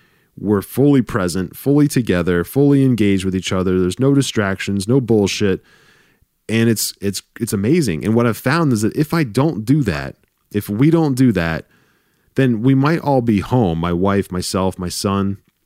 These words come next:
we might all be home, we might all be around each other,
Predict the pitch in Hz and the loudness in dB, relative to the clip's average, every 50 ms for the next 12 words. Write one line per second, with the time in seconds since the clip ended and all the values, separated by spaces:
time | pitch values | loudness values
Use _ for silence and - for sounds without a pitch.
0 | _ _ _ _ _ _ _ _ _ _ - - - 113 113 120 135 151 147 139 | _ _ _ _ _ _ _ _ _ _ -8 -4 -2 0 2 2 2 2 2 2
1 | 135 120 110 101 - 113 123 123 110 98 90 85 87 95 - _ _ _ _ _ | 2 2 0 0 2 2 2 4 4 2 2 0 -2 -4 -8 _ _ _ _ _
2 | _ _ _ _ _ - - 117 120 131 147 151 151 139 123 127 123 120 87 104 | _ _ _ _ _ -4 -2 0 0 2 2 2 2 2 2 2 2 2 2 2
3 | 98 85 92 101 117 123 127 120 101 95 90 - - 87 80 73 76 76 78 82 | 0 0 0 0 2 2 2 2 2 0 0 -2 -2 -2 -2 -2 -2 -2 -2 -4
4 | 85 | -6